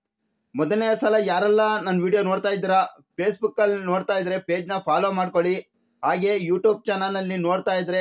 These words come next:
subscribe ಮಾಡ್ಕೊಳ್ಳಿ ಸ್ನೇಹಿತರೆ. ದಯವಿಟ್ಟು Facebook ಪೇಜ್ನ ಫಾಲೋ ಮಾಡ್ಕೊಳ್ಳಿ, ಹಾಗೆ subscribe ಮಾಡ್ಕೊಳ್ಳಿ ಸ್ನೇಹಿತರೆ, ಮರಿಬೇಡಿ. ಇದು entrance ಗೇಟು ಸ್ನೇಹಿತರೆ, ಇವಾಗ ಒಳಗಡೆ entry ಆಗ್ತಿದ್ದೀನಿ ನೋಡಿ.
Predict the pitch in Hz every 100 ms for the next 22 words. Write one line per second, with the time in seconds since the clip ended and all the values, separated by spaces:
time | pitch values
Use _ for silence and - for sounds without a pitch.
0 | - - - 151 - 196 185 180 180 180
1 | 170 170 147 175 - _ _ _ 143 175
2 | 208 214 226 220 - _ _ _ _ _
3 | _ _ _ - 175 202 220 220 208 185
4 | 185 180 196 220 208 - 202 208 214 156
5 | 180 202 196 190 170 - 208 208 196 185
6 | 196 185 180 185 175 190 - - _ _
7 | _ 131 165 208 196 196 190 - _ _
8 | _ _ _ - 139 180 185 - 220 220
9 | 175 202 214 226 220 208 190 208 202 170
10 | 156 160 170 202 190 180 208 190 185 202
11 | 185 180 185 185